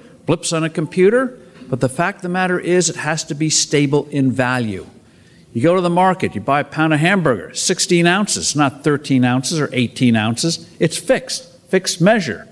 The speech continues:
foot, twelve inches. Imagine what would happen if Washington did to the hour what it does to the dollar. You know, sixty minutes an hour one day,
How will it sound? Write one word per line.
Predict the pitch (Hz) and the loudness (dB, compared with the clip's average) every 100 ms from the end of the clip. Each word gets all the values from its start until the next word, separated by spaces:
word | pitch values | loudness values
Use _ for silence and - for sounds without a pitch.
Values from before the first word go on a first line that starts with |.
| - - | -20 -20
foot, | - 247 226 - - | -4 0 0 -2 -16
twelve | - 165 190 180 | -2 2 2 2
inches. | 226 - 95 - - - - - - - | 0 0 -2 -4 -8 -12 -20 -20 -8 0
Imagine | 202 247 208 | 2 2 0
what | 208 202 | 0 2
would | 185 | 2
happen | 214 240 131 85 - - - | 2 0 -2 -10 -14 -20 -6
if | 143 - | -4 2
Washington | 175 208 202 175 175 151 | 2 2 -2 -4 -2 0
did | 151 175 135 - - - _ | 2 2 0 -14 -20 -20 _
to | - 156 | 2 4
the | 139 139 | 4 0
hour | 127 190 226 110 139 - - - | 0 0 2 0 0 -4 -12 -2
what | 156 | -2
it | 160 | 0
does | - 139 147 | 0 0 0
to | - | -2
the | 185 | -2
dollar. | 180 220 254 233 110 - - - - - - - | 0 0 0 -2 -4 -6 -18 -16 -14 -14 -16 -4
You | - | 0
know, | - | 2
sixty | - 208 - 202 | 0 -2 -2 0
minutes | 202 202 - | 0 0 0
an | 196 | 2
hour | 202 | 2
one | 196 202 202 | 2 2 2
day, | 196 196 202 | 2 2 2